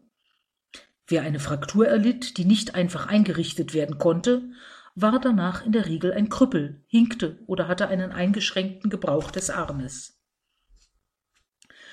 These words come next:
Viele schwere Verletzungen, die heute nach einigen Monaten Krankenhaus und Reha ausgestanden sind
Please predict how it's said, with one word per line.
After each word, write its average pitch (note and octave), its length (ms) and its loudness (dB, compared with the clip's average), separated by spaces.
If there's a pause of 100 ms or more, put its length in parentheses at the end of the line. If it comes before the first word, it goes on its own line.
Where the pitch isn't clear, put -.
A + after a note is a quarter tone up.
(280)
Viele A3 220 8
schwere F#3 380 4
Verletzungen, F#3+ 640 2
die F3 100 2
heute F3+ 320 2
nach D#3+ 180 -2
einigen F3 380 2
Monaten F3 420 -2
Krankenhaus F3+ 800 -2
und C#3+ 180 -10
Reha F#3 320 -4
ausgestanden F3 720 -6
sind G3+ 400 -6